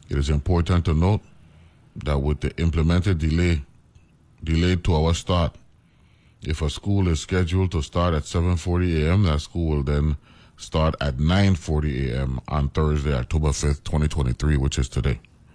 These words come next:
All essential employees, to include kitchen workers, custodians, main-, maintenance workers, and laborers,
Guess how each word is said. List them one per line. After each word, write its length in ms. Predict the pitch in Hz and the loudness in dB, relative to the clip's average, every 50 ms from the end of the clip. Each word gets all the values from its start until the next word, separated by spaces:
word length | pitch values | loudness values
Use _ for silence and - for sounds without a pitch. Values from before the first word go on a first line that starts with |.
| - - - - - - - - - - - - - - - - - - | -20 -20 -20 -20 -20 -20 -20 -20 -20 -20 -20 -20 -20 -20 -20 -20 -8 -2
All 300 | - 92 95 95 101 - - | 0 2 4 4 4 2 2
essential 500 | - 82 - - 87 85 78 - 90 82 | 0 0 2 2 2 2 2 2 2 2
employees, 800 | 78 76 71 - 76 71 69 71 76 76 60 - - - - - - _ _ _ _ _ _ _ - - - _ - | 2 2 2 2 2 2 2 2 2 2 0 -2 -6 -12 -18 -20 -20 _ _ _ _ _ _ _ -20 -20 -20 _ -4
to 80 | - | -2
include 420 | 78 73 71 - - 87 90 85 - | 0 0 0 0 0 0 0 0 0
kitchen 300 | - 80 - - 76 76 | -2 -2 -2 0 0 2
workers, 380 | 78 82 80 - - 82 78 | 2 0 0 0 -2 -2 -2
custodians, 720 | - - 69 - - - 78 76 76 78 80 78 71 67 71 | -2 -4 -6 -4 -2 -2 0 0 2 2 2 0 0 0 0
main-, 340 | 76 78 78 78 78 76 - | 0 2 2 2 2 0 0
maintenance 420 | 65 82 87 82 73 87 87 80 78 | 0 0 0 0 2 0 0 0 0
workers, 340 | 78 78 78 - 76 71 | -2 -2 -2 -2 -2 -2
and 160 | 71 69 65 69 | 0 0 0 0
laborers, 520 | 76 80 78 82 85 87 92 92 - - | 2 2 2 2 2 2 0 0 -4 -8